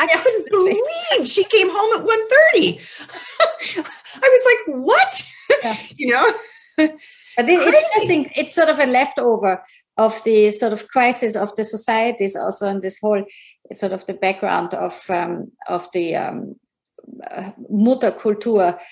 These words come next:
Speaker 2: that was set up also during the Third Reich. And sort of people have not completely got out of this. And I really, really hope that, uh, one of the things that covid does is to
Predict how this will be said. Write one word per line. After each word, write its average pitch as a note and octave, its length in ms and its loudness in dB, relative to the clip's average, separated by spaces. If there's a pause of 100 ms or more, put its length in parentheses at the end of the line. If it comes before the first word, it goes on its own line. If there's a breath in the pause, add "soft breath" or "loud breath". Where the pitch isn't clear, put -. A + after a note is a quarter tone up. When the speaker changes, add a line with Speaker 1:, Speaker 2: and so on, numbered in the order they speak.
(160 loud breath)
Speaker 2:
that G3+ 160 -4
was F#3 160 -8
set G3+ 280 -6
up E3+ 260 -6
also F3 320 -6
during F#3 280 -6
the F3 60 -10
Third F3+ 360 -8
Reich. G#3 340 -2 (440 soft breath)
And G3 140 -10
sort G3 160 -2
of G3 80 -16
people A3+ 240 -4
have G#3+ 180 -2
not A3 320 -4
completely G#3+ 520 -4
got G3+ 340 -4
out G3+ 100 -2
of G#3+ 120 -8
this. F#3 160 -4
And F#3+ 120 -4
I G3 60 -2
really, G#3 460 0
really E3+ 220 -2
hope - 280 -2 (400 soft breath)
that, F#3+ 320 -2
uh, F3+ 240 2
one G#3 320 -2
of A3 120 -6
the G3+ 100 -4
things G3+ 240 -8
that F#3 180 -8
covid A#3+ 380 0
does D#3 240 -4
is F3+ 160 -10
to - 240 -6